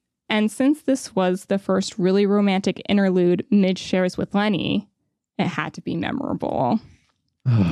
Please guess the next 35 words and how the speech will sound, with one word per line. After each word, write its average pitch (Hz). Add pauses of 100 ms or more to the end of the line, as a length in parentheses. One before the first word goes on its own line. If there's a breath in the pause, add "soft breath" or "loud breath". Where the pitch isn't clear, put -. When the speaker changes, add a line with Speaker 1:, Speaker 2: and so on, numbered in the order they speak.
(200)
Speaker 1:
And 233
it 202
is. 170
This 233
is 247
who 262
you 226
wanted 180
her 180
with, 151
wasn't 190
it, 87
Spencer? -
Speaker 2:
Yes, 139
I 180
love 170
Lenny 147
Bruce 139
and 120
Midge 139
together. 131
They 127
were 147
s-, - (400 loud breath)
why 156
couldn't 151
you 139
give 135
me 139
that? 104
I 120
wanted 120
it 107
so 117
bad. 107